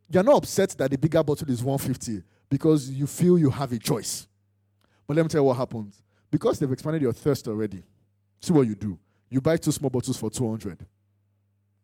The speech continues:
<laughs> That's what you do. Now, two small bottles for two hundred is sixty C L at two hundred naira. But it doesn't quite feel, it doesn't feel quite like that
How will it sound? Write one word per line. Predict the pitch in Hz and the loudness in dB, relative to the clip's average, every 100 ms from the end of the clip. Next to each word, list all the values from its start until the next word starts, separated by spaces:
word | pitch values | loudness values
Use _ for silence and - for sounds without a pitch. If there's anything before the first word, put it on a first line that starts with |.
| _ _ _ _ - | _ _ _ _ -8
<laughs> | 120 - - - 180 170 175 156 180 170 160 156 135 120 104 _ _ _ _ | -8 -8 -10 -6 -6 -6 -8 -8 -8 -6 -8 -8 -10 -14 -18 _ _ _ _
That's | 117 - | -10 -8
what | 180 | -4
you | |
do. | 240 - _ _ _ _ _ _ _ - | -2 -4 _ _ _ _ _ _ _ -4
Now, | 143 | -4
two | - | -2
small | 220 175 | -6 -2
bottles | 165 | -2
for | 139 123 | -2 -2
two | 147 | 0
hundred | 139 135 135 123 | 2 2 2 -2
is | 113 | -6
sixty | 160 - 165 | -6 -4 -4
C | 160 143 | 0 0
L | 135 135 | -2 -4
at | 113 - | -10 -6
two | 147 | -2
hundred | 123 123 117 | -2 0 -2
naira. | 113 95 82 _ _ _ _ _ _ _ _ _ _ _ | -2 -10 -12 _ _ _ _ _ _ _ _ _ _ _
But | 139 | 2
it | 135 | 4
doesn't | 147 151 175 175 | 2 0 -4 -8
quite | - - 143 143 139 - - - - | -12 -8 -6 -6 -8 -12 -18 -20 -18
feel, | - 147 143 | -6 -4 -2
it | 131 | -2
doesn't | 156 170 | -4 -4
feel | 156 143 | -4 -2
quite | 151 135 117 | -2 -6 -6
like | 110 104 | -10 -6
that | 127 110 | -8 -8